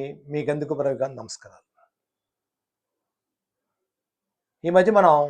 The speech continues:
నీచపడిన గ్రహాల గురించి చెప్పుకుంటున్నాం. మొట్టమొదటి గ్రహం శుక్రగ్రహం. ఈ శుక్రగ్రహం నీచపడినప్పుడు పన్నెండు లగ్నాలకి, ఒక్కొక్క లగ్నానికి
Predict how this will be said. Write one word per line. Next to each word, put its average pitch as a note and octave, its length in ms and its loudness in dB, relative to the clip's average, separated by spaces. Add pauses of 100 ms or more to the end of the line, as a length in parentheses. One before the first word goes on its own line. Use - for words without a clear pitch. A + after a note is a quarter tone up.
(880)
నీచపడిన G#3+ 520 0
గ్రహాల F3+ 240 4
గురించి E3+ 200 -6
చెప్పుకుంటున్నాం. A#2 560 -14 (600)
మొట్టమొదటి F3+ 440 2
గ్రహం E3 280 -6
శుక్రగ్రహం. - 560 -16 (2250)
ఈ F#3+ 60 -6
శుక్రగ్రహం F#3+ 720 2
నీచపడినప్పుడు F#3 760 0 (580)
పన్నెండు F#3+ 260 0
లగ్నాలకి, F#3+ 540 2 (1200)
ఒక్కొక్క F3 240 0
లగ్నానికి F3+ 540 4